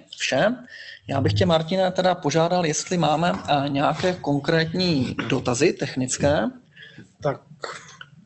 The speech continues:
Speaker 2: jestli ho, jestli ho přečteš, nebo <clears throat> já ten dotaz přečtu.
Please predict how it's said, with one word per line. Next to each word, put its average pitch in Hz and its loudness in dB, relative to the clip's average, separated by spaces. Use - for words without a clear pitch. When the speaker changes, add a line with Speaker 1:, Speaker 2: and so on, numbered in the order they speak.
Speaker 2:
jestli - -4
ho, 127 2
jestli 139 2
ho 147 2
přečteš, 120 -2
nebo 143 4
<clears throat> 160 0
já 131 0
ten 143 2
dotaz 147 2
přečtu. 170 -2